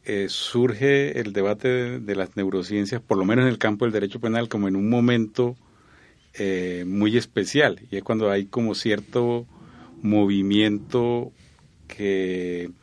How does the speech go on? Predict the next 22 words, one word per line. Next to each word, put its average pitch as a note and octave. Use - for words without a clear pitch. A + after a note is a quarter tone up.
digamos, A2
pretende A2
como G#2+
de G#2
alguna A2+
manera A#2
directa A2+
o G2
a F#2+
veces G#2+
indirecta B2
debilitar G#2+
el B2+
sistema A2
de A2+
garantías G#2
o A2
de G2+
límites A2+
del G#2
derecho F#2
penal. A2+